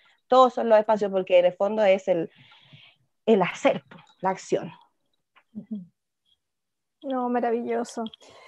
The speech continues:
Speaker 2: Yo quedo ahora muy atenta entonces a tu, a la, la última obra, Las Erinias, al
Speaker 1: Ujú.
Speaker 2: desarrollo que vaya a tener. Me, me, me pareció maravilloso todo lo que estás empezando a trabajar, eh,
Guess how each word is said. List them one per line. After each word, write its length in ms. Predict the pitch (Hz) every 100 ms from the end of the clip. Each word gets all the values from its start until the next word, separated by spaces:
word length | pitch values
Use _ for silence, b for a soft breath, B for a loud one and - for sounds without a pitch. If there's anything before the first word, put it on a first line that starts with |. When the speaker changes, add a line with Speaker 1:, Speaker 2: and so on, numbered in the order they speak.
| b b
Speaker 2:
Yo 200 | 285 285
quedo 240 | 294 311 330
ahora 420 | 302 269 269 277
muy 260 | 254 269 285
atenta 520 | 262 247 285 294 320
entonces 640 | 302 285 277 285 - 320 285
a 160 | 247
tu, 400 | 262 247 247 240
a 80 | 254
la, 260 | 233 233 240
la 140 | 269
última 380 | 254 269 302 294
obra, 560 | 311 294 254 240 262 233 - 370
Las 260 | 269 247 233
Erinias, 720 | 240 262 294 254 196 190 -
al 120 | - 247
Speaker 1:
Ujú. 80 |
Speaker 2:
desarrollo 640 | 190 196 226 262 311 320 294
que 120 | 311
vaya 200 | 262 262
a 40 | 254
tener. 240 | 240 269
Me, 100 | 277
me, 220 | 254 254
me 240 | 240 262 247
pareció 460 | 240 226 - 277
maravilloso 800 | 277 277 247 240 254 269 302 269
todo 220 | 269 262
lo 120 | 269
que 120 | 262 247
estás 240 | - 254
empezando 400 | 247 254 262 254
a 20 |
trabajar, 600 | 247 233 233 - 262 262 - _ _ _ _ -
eh, 400 | 226 - -